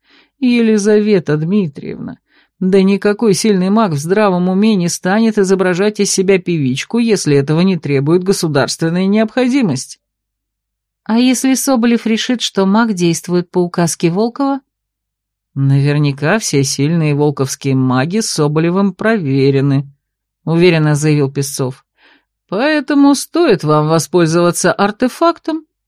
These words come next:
Соболев убедится, что его подозрения беспочвены». «Я не уверена, что смогу воспользоваться», почти сдалась я.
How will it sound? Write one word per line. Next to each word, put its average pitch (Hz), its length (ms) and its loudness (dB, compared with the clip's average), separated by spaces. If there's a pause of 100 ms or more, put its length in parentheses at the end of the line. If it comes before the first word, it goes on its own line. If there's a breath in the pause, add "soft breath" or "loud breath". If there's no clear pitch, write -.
(120)
Соболев 320 600 0
убедится, 214 580 0
что - 220 -2
его 147 220 2
подозрения 254 680 2
беспочвены». 185 800 -2 (1160)
«Я 233 300 2
не 233 240 6
уверена, 180 480 4
что 180 280 -2
смогу 202 380 0
воспользоваться», 165 840 -2 (480)
почти 170 360 -2
сдалась 160 460 0
я. 160 220 -4